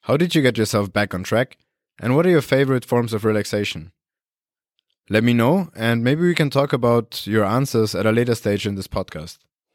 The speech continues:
I, for example, now decided to go from three episodes at first to then two, and now to only one episode of podcasting per week.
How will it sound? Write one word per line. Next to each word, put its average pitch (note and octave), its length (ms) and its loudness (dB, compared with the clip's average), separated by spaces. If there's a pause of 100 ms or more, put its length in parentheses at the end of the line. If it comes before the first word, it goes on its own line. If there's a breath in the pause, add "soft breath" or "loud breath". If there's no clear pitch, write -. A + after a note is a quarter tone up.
(680)
I, D3 120 2
for F3+ 180 4
example, C#3 380 2
now A#2+ 220 2
decided A#2 420 0
to A#2 80 -2
go G#2+ 160 0
from G2 380 -6 (440)
three C3+ 180 2
episodes B2+ 400 0
at B2 100 -2
first - 480 -2 (480)
to G#2 360 0
then G#2 240 -2
two, D3 340 0 (400 soft breath)
and G#2+ 160 -2
now D3 220 4
to D3+ 140 0
only B2 280 4
one A2 280 0
episode G2+ 540 -2
of - 140 -12
podcasting F#2+ 600 -4
per E2+ 100 -8
week. E2 300 -12